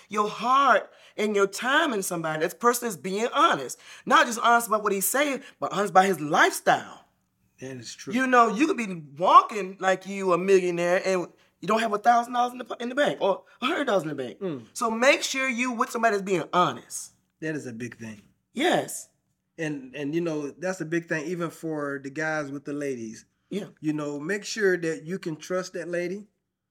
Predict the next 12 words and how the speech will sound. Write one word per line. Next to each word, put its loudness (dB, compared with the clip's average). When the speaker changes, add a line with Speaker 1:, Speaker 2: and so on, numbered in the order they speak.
Speaker 2:
Make -4
sure -4
she -6
being -2
honest -6
with -8
you. -6
Because -4
sometimes -4
what -4
looks -4
like -8